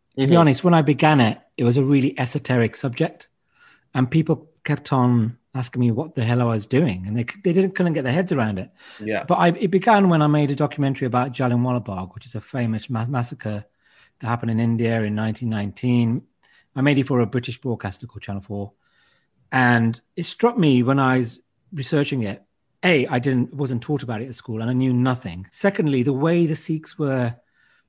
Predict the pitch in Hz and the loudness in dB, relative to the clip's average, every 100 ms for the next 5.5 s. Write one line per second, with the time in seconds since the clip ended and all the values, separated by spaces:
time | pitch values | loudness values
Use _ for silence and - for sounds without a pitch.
0 | _ _ - 143 117 113 - - 190 196 | _ _ -8 -2 0 -2 -4 -2 -2 0
1 | 139 117 120 113 165 165 95 90 - - | -4 -2 -4 -4 -6 -6 -8 -14 -16 -20
2 | _ _ _ 131 120 143 135 98 90 - | _ _ _ -4 0 0 0 -2 -4 -8
3 | 104 104 - - 87 90 95 _ - 185 | -8 -8 -12 -12 -10 -10 -12 _ -10 -8
4 | - 120 92 95 - _ _ _ _ 135 | -4 -4 -4 -8 -16 _ _ _ _ -4
5 | 127 127 123 113 113 | 0 2 2 0 -2